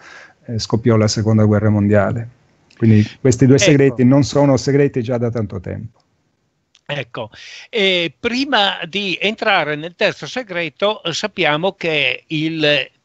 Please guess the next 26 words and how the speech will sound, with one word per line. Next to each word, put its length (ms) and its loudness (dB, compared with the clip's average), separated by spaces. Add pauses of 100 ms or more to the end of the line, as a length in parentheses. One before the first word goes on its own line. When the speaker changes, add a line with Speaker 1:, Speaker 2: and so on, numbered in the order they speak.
Speaker 2:
tredici 1000 -2
di 180 -6
ottobre 1080 -2
di 600 -10
cento 500 -4
anni 300 -8
fa, 360 -6
eh, 300 -12
praticamente, 640 -8 (380)
eh, 400 -2 (140)
eh, 200 -6
ci 180 0
fu 360 2 (320)
un, 400 0
un 240 -4
grande, 800 0
mm, 200 -10
eh, 420 -8
quello 280 2
che 100 -10
è 40 -4
stato 280 -4
definito 680 -6 (100)
un 120 -12
grande 360 -2
miracolo. 600 -4